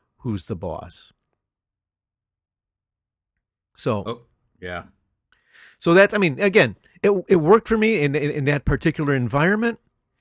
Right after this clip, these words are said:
Speaker 1: but, uh, there's better ways to do that. Let's, so let's, let's find some <laughs> better ways to handle that.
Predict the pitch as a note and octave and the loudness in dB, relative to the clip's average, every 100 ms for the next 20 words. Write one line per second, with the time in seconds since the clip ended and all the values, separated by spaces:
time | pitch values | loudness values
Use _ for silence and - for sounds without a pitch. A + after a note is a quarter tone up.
0 | - _ _ - G#2 D3+ C#3 C3+ - _ | -20 _ _ -16 -6 0 2 0 -2 _
1 | _ _ _ _ _ D3+ D3 C#3 C#3 C3+ | _ _ _ _ _ -4 -2 0 0 0
2 | C3 C3 B2 F3 F#3+ F#3 D4+ B3 A#3+ G3+ | -2 -4 -8 -4 -2 0 2 4 4 0
3 | A#3+ C4+ A2+ - G3 - A3 A#3 B3 - | -6 -2 -2 0 -2 4 6 6 4 4
4 | A#3 - F#3+ F3 C#3 D#3+ G3 D#3+ E3 - | 2 2 -2 0 2 6 6 8 6 6
5 | C#3 D3+ C3 G2+ C#3+ - | 2 2 0 -2 -4 -6